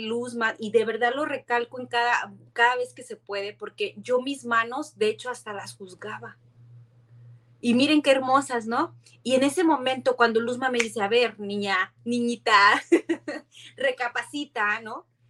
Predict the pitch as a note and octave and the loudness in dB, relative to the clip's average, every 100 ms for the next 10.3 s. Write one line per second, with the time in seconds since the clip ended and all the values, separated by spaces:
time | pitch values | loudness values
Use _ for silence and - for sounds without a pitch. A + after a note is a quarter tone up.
0 | _ _ _ _ _ E4 G4+ G#4+ F4 F4+ | _ _ _ _ _ -4 -4 0 -2 -2
1 | F4+ D4+ C4 B3+ C#4 D4+ E4 E4 - C#4 | -6 -6 -8 -8 -6 -4 -6 -8 -6 -4
2 | C4 G#3+ - D#4 D#4+ D#4+ D#4+ - B3+ C4 | -4 -6 -8 -6 -6 -8 -8 -10 -12 -4
3 | C#4+ C4 A#3+ A#3+ B3 C4 B3 A#3 A#3+ C4+ | -4 -4 -4 -4 -2 -8 -8 -8 -6 -6
4 | C#4+ C4+ A#3+ B3+ A3+ G3 G#3 G#3 A3+ - | -6 -4 -2 -2 -2 -4 -6 -6 -6 -10
5 | G3+ E3 E3 F3+ D#3+ B2+ E3 D3 - A#3+ | -8 -8 -4 -2 -2 -4 0 0 2 -2
6 | B3+ C#4 C#4 B3+ C4 B3+ - - G#3+ A3 | 0 -2 0 0 2 -2 -6 -8 -4 -4
7 | A3 A#3+ A#3 G#3 G#3 G#3 G#3 G#3 F#3 F3+ | -2 0 0 0 -4 -2 -2 -4 -6 -6
8 | G3 F#3 - _ _ - - A#3+ A#3+ C4 | -6 -12 -12 _ _ -20 4 8 8 4
9 | C4+ E4+ - F#4 D#4 - B3 C4 B3+ G3 | -6 -6 -2 -2 -2 -2 -2 0 -4 -4
10 | F3 E3 E3+ | -6 -6 -10